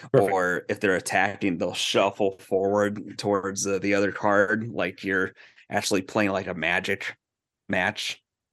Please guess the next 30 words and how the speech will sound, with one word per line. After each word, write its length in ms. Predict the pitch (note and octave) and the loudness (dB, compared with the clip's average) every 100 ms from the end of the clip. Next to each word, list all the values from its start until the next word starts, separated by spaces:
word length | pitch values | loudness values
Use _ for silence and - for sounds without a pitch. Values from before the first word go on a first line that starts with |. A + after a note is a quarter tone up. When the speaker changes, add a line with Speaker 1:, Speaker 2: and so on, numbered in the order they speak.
| _ _ _ - | _ _ _ -10
Speaker 2:
something 320 | - - G#2 | -6 -2 0
like 220 | G2+ G#2+ | 0 2
that. 240 | A2+ G#2+ - - _ - - - - - | 2 2 0 -6 _ -20 -20 -20 -12 -2
Uh, 360 | G2+ G2 F#2 E2 - - | 0 0 -4 -10 -20 -8
the 140 | G#2 | 0
music 420 | A2 G#2+ A2+ B2 B2 | 4 4 4 2 4
is, 460 | B2 B2 - - _ _ _ _ _ _ _ _ _ _ _ | 4 4 -2 -4 _ _ _ _ _ _ _ _ _ _ _
it's 240 | A2 - - | -8 -4 2
not, 320 | A#2 A#2 - _ _ _ _ - | 4 4 2 _ _ _ _ -8
like, 160 | F2+ F#2+ | -6 -6
stand 480 | - - G#2+ G#2+ | -6 -2 2 4
out 220 | A2 G#2+ G#2 | 4 4 2
amazing 580 | G2 G2 G#2 A2 A2+ | 0 -2 -2 -2 0
like 240 | G2+ G2+ G2 | 0 -2 -4
you 160 | F#2+ F#2+ | -6 -2
might 240 | G2 F#2 | -2 -2
see, 220 | - G#2 | -2 -4
hear 240 | F2 A2 G#2 | -2 0 0
from 320 | - F2 F2+ | -2 -4 -4
Nier, 380 | G2 G2 A#2 B2+ - - | 0 2 0 -4 -10 0
but 80 | A#2 | 0
it's 140 | G#2 | 2
very 340 | G#2 A2 A2+ G#2+ | 0 4 4 2
good, 420 | - G#2 G2+ F#2 | 0 0 0 -4
very 240 | F#2 F#2+ | -4 -4
appropriate, 880 | F2+ - - D#2+ - E2 E2+ E2+ E2 _ _ - | -6 -8 -6 -6 -4 -6 -4 -4 -6 _ _ -14
uh, 240 | F#2 E2+ E2 | -12 -12 -12
music 380 | F2 E2 F#2+ | -10 -8 -8
for 160 | - F2 | -8 -8
the 160 | D#2+ | -8